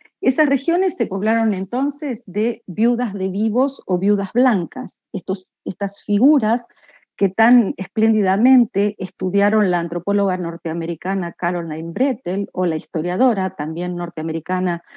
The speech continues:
Linda Rieder. Ambas, eh, Caroline Bretel trabajó para el caso de las viudas de vivos en Portugal y, eh, Linda Rieder para las viudas blancas en Italia.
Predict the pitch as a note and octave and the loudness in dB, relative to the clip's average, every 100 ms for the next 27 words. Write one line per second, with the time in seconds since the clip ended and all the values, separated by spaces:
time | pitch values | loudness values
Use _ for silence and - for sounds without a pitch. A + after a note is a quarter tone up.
0 | _ - F#3+ F#3+ F3+ A3+ B3+ E3+ E3+ E3+ | _ -2 0 2 2 4 4 2 -4 -8
1 | _ - F#3+ G3+ G3+ G#3+ - - D#3 - | _ -4 0 2 4 2 -2 -6 -6 -2
2 | F#3+ F#3 F3+ F3+ G3 G3 F#3 E3 D3+ F#3+ | 0 0 0 0 -2 -2 -4 -4 -6 -4
3 | - F#3 F3+ E3+ E3+ F#3+ - F3+ - - | -4 -4 -2 -4 -4 -6 -6 -8 -10 -20
4 | _ _ - F3 D#3+ E3 F#3 G3 F3+ F3 | _ _ -4 0 2 2 0 2 0 0
5 | F#3+ F3+ F#3 - F3 E3+ D#3+ D#3+ G3+ A3 | 0 0 -4 -6 -8 -6 -8 -4 -2 2
6 | A3+ A#3 - - G3+ G3 - - E3 D#3 | 2 2 -2 0 2 2 -2 -4 -4 -4
7 | D3+ F#3+ F#3+ F#3+ F3+ F#3 F#3+ F#3+ E3+ D3+ | -4 0 0 -2 -4 -6 -4 -6 -8 -8
8 | D#3 E3 F#3+ F3+ - F#3 F#3 F#3 E3+ F3 | -8 -6 -6 -6 -6 -6 -4 -6 -8 -14
9 | - - F3 E3 D#3+ C#3+ - - | -14 -10 -8 -8 -8 -8 -8 -12